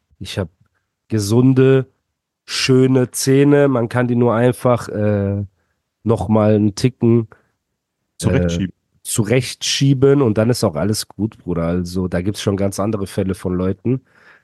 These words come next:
Speaker 1: Aber, ähm, ja, die Zahnspangenzeit war hart, Bruder.
Speaker 2: Ja, Mann, bei mir auch,
Speaker 1: Ja.
Speaker 2: bei mir genauso, Alter.
Speaker 1: Und dann hattest
Speaker 2: Krank.
Speaker 1: du noch diese anderen Dinger, die du halt danach noch tragen musst regelmäßig und die haben gestunken, weißt du noch, wie die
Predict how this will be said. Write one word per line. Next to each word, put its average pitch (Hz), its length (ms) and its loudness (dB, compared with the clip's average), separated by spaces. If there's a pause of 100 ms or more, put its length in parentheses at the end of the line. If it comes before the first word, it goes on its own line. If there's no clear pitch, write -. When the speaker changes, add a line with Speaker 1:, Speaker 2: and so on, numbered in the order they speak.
(120)
Speaker 1:
Aber, 98 560 2
ähm, 92 500 0 (1080)
ja, 98 300 0
die 95 180 -2
Zahnspangenzeit 107 1080 0
war 80 260 -4
hart, 107 380 -4 (120)
Bruder. - 320 -16 (220)
Speaker 2:
Ja, 98 180 0
Mann, 92 260 -4
bei 107 100 2
mir 104 160 2
auch, 107 100 0
Speaker 1:
Ja. 107 140 -2
Speaker 2:
bei - 60 2
mir 131 100 4
genauso, 107 360 -2
Alter. 87 280 -8 (220)
Speaker 1:
Und 117 160 -4
dann 120 140 2
hattest 101 220 0
Speaker 2:
Krank. 131 80 2
Speaker 1:
du 127 40 0
noch 113 60 -8
diese 110 260 -4
anderen 147 340 2
Dinger, 165 340 4
die 131 120 -4
du 120 120 2
halt 113 200 0
danach 110 320 0
noch 156 160 0
tragen 151 400 0
musst 156 220 0
regelmäßig 151 500 2
und 117 100 0
die 113 80 2
haben 113 100 0
gestunken, 147 640 0
weißt 131 240 0
du 143 40 2
noch, 127 160 0
wie 123 100 -2
die 123 240 2